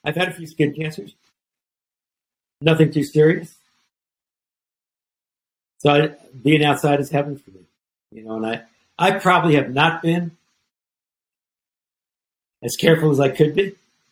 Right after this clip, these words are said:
but I know people who are extremely careful and still get it. So I, I don't know.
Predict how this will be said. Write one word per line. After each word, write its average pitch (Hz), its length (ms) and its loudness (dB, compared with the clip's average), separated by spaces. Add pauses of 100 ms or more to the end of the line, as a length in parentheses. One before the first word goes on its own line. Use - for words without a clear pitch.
(260)
but 165 80 2
I 180 60 2
know 202 160 2
people 190 320 0
who 180 100 2
are 196 160 2
extremely 196 420 0
careful 202 380 -2
and 180 100 -4
still 226 220 2
get 117 160 0
it. - 100 -12
So 156 60 2
I, 185 260 2
I - 20 4
don't 151 200 0
know. 113 220 -8